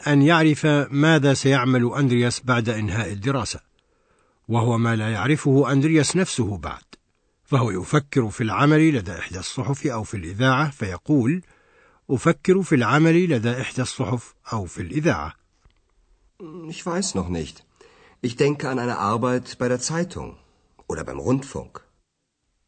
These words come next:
Speaker 1: يعرف أندرياس أنه لن يجد مثل هذا العمل سريعا،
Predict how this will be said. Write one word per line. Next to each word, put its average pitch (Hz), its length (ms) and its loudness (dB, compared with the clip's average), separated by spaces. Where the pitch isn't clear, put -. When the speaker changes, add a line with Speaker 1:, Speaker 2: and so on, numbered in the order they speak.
Speaker 1:
يعرف 190 560 4
أندرياس 123 500 2
أنه 131 600 4
لن 165 220 6
يجد 135 340 4
مثل 117 400 2
هذا 113 300 2
العمل 101 500 0
سريعا، 123 540 0